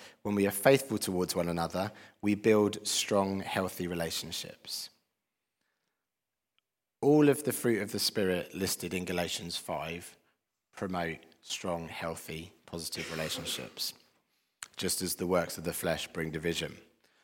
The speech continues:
The first remedy for division in the church is not to try hard through our human efforts, but to be filled with the Holy Spirit, so that the good fruit of the Spirit's presence in our lives enables us to have healthy relationships with others in the church,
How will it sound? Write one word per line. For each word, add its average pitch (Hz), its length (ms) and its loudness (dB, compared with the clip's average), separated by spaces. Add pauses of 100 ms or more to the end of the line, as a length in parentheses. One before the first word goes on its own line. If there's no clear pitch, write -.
(160)
The 104 80 4
first 180 300 12
remedy 120 260 8
for 113 120 0
division 104 320 4
in 101 60 4
the 98 80 4
church 95 300 2
is 117 80 2
not 143 200 8
to 143 80 0
try 131 200 4
hard 113 320 8
through 113 200 2
our 95 60 6
human 95 300 0
efforts, - 480 -4 (300)
but 95 100 -4
to - 80 -2
be 110 100 0
filled 113 380 6
with 104 80 0
the 98 80 2
Holy 101 240 4
Spirit, 82 560 -2 (260)
so 95 200 0
that 90 120 -4
the 98 60 -2
good 127 300 2
fruit 92 400 0
of 87 120 -8
the 95 80 -10
Spirit's 101 440 0
presence 92 580 -2
in 92 180 -4
our 90 160 0
lives 82 500 -4
enables 90 440 2
us 85 160 -2
to - 80 -6
have 87 180 -6
healthy 131 360 2
relationships - 840 -2 (380)
with 95 80 -2
others 92 260 4
in 87 80 0
the 85 80 0
church, - 540 -6